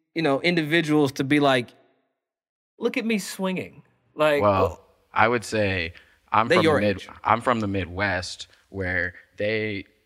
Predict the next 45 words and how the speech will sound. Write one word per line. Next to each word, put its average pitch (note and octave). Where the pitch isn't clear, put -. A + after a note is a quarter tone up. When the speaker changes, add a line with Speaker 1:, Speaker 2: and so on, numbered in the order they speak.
Speaker 2:
no G#2+
disrespect, G2+
ladies, F2+
but -
they G#2+
don't G#2
typically F#2+
make G2+
'em F#2+
like F2+
they F2+
do F2+
out E2+
here. F2+
And F#2
so G#2+
when A#2
I A2
was A2+
working A2
at G2
True A2+
North, A#2
you A2+
get A2+
all A2
these G#2+
guys A2+
flying G#2
in, B2+
and A2+
they're A2
like, G2+
"Yo, A2
where's G2
this A#2+
person? F#2+
Where's A2
this C3
person? G2
Where's A2
this D3
person?" G2
It's F#2+
like, E2